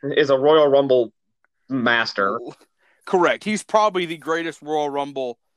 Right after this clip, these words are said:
Speaker 2: participant and person of all time.
Speaker 1: 'Cause he hold, he, I know he holds the all-time elimination record, and I think he holds the,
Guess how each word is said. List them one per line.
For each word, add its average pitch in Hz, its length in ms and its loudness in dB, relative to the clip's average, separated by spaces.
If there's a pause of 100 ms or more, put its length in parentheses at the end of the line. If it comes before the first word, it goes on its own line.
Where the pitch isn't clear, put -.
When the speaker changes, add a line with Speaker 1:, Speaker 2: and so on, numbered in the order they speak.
(300)
Speaker 2:
participant 135 880 -12
and 117 560 -16
person 135 380 -12
of 123 140 -8
all 117 180 0
time. 92 260 -8 (320)
Speaker 1:
'Cause 135 200 0
he 160 160 2
hold, 175 280 4
he, 160 160 2
I 151 60 2
know 196 160 2
he 202 100 4
holds 180 240 4
the 139 80 2
all-time 135 400 2
elimination 113 500 0
record, 104 320 0
and 107 60 0
I - 40 -4
think 196 200 -2
he 311 60 -8
holds 156 260 2
the, 127 180 -2